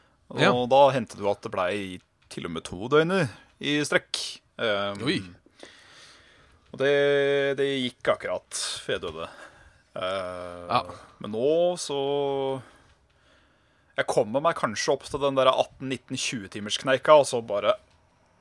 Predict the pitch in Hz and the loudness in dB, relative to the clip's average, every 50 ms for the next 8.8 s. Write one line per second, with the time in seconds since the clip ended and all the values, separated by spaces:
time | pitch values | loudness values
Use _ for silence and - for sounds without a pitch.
0 | _ _ _ - - - - 151 131 101 92 - - - - 113 104 - - 123 | _ _ _ -12 -4 -2 0 0 2 0 0 -2 -2 0 0 0 0 0 0 -2
1 | 120 123 - - - 123 107 107 107 101 95 98 90 87 90 95 85 76 76 69 | -2 -2 -4 -6 -8 -8 -8 -6 -6 -4 -4 -4 -4 -4 -4 -4 -6 -6 -8 -12
2 | 65 73 - - _ _ _ _ _ _ _ _ _ _ - - 117 110 113 110 | -12 -14 -16 -18 _ _ _ _ _ _ _ _ _ _ -6 -2 0 0 0 0
3 | 101 - 107 101 90 - - 107 92 - - - - - - - - - - - | -2 -4 -8 -10 -8 -8 -8 -8 -8 -8 -10 -10 -10 -12 -16 -16 -16 -18 -18 -20
4 | - _ _ _ _ _ _ _ _ _ _ _ _ _ - 139 151 - - - | -20 _ _ _ _ _ _ _ _ _ _ _ _ _ 0 2 2 2 0 -6
5 | _ _ _ _ _ _ _ - - - - - - - - - - - - _ | _ _ _ _ _ _ _ -20 -20 -20 -20 -20 -20 -20 -20 -20 -20 -20 -20 _
6 | _ - - - - - - - - - - - - - 135 147 160 175 156 135 | _ -20 -20 -20 -20 -20 -20 -20 -20 -20 -18 -6 -2 0 2 2 2 2 2 2
7 | 160 208 202 - 123 127 135 139 135 127 123 127 135 131 127 139 165 160 - - | 2 0 0 2 2 2 2 2 0 0 0 0 -2 -2 -2 -4 -6 -8 -12 -20
8 | - - - - - - - 147 147 147 143 147 147 143 139 | -20 -20 -20 -18 -12 -6 -4 -2 -2 -2 -2 -2 -4 -6 -6